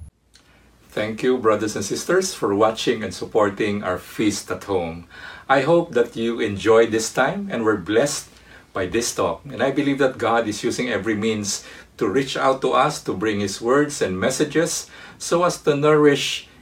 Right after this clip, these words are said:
and bless us. So join us next week as we dissect Jesus' Sermon on the Mount,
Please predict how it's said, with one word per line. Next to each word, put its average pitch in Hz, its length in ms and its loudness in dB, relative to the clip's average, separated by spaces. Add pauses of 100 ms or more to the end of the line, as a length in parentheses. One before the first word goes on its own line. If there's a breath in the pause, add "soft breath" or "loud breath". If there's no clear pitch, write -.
(140 soft breath)
and 120 240 -2
bless 101 320 0
us. - 400 -6 (320 loud breath)
So 165 240 0
join 185 320 6
us 165 160 -2
next 165 320 -4
week 147 240 -2 (120)
as 127 280 2
we 123 140 2
dissect 123 800 2
Jesus' 117 420 0
Sermon 131 520 2
on 117 80 0
the 104 120 0
Mount, 104 360 2